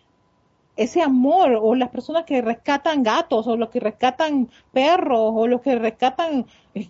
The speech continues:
un caballo. Me acuerdo, yo vi uno, un video en Estados Unidos de, y todos eran señores mayores, <laughs> y yo me quedaba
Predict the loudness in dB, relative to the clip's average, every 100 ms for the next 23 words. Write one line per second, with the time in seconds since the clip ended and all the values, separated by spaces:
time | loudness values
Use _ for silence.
0 | _ _ _ -4 0 0 0 0 0 -2
1 | 0 -2 0 0 0 0 0 -2 -2 0
2 | 0 0 0 -2 0 -2 0 -2 0 -2
3 | -2 -6 _ -6 -2 -2 -4 _ _ _
4 | -12 -4 -2 0 0 0 -2 -2 -2 0
5 | 0 -2 0 2 2 0 -4 -6 -8 -4
6 | -2 0 0 0 0